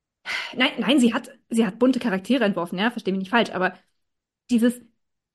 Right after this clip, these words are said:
dass es da unvermeidlich so drauf zulaufen muss. Warum nicht mal die Erwartungen durchkreuzen? Liebe Autorinnen und Autoren, an dieser Stelle möchte ich an euch appellieren, ja? Bitte traut euch mal, die Erwartungen eurer LeserInnen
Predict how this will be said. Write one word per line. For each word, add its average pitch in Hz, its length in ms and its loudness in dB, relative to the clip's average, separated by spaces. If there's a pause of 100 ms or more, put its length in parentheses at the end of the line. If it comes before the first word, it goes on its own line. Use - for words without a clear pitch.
(600)
dass 240 240 0
es 330 100 -6
da 294 120 2
unvermeidlich 294 800 4
so 254 60 -2
drauf 254 180 2
zulaufen 208 480 6
muss. 208 140 0
Warum 339 220 4
nicht 269 140 0
mal 240 80 0
die 226 120 -2
Erwartungen 196 520 -2
durchkreuzen? 180 460 -2
Liebe 349 280 4
Autorinnen 240 600 0
und 208 180 -10
Autoren, 185 440 -6
an 262 120 -4
dieser 339 220 2
Stelle 240 280 0
möchte 294 380 -2
ich - 300 -4
an 202 100 -6
euch 202 280 -4
appellieren, 190 760 -2 (120)
ja? 277 280 0 (720)
Bitte 320 500 2 (260)
traut 269 440 2
euch 302 240 2
mal, 254 260 4
die 247 100 0
Erwartungen 302 760 0
eurer 247 300 0
LeserInnen 220 640 0